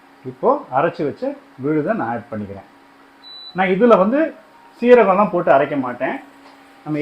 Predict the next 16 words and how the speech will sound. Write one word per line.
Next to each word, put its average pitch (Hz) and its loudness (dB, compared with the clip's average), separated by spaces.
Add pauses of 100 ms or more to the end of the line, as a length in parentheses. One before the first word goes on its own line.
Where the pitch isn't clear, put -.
ஏற்கனவே 185 -2
வந்து 180 -4
சீரகம் 175 -4
சேர்த்துட்டோம், 165 -6 (640)
அதுக்கப்புறம் 165 6 (960)
தாளிப்புல 175 6 (100)
சேர்த்தோம், 160 2
அதுக்கப்புறம் 151 0
நம்ம 131 2 (140)
ஆட் 180 -4
பண்ண 165 0 (120)
சிக்கன் 175 -2
மசாலா 147 2 (200)
அதுலயும் 165 -4
சீரகம் 170 0
இருக்கு 147 -8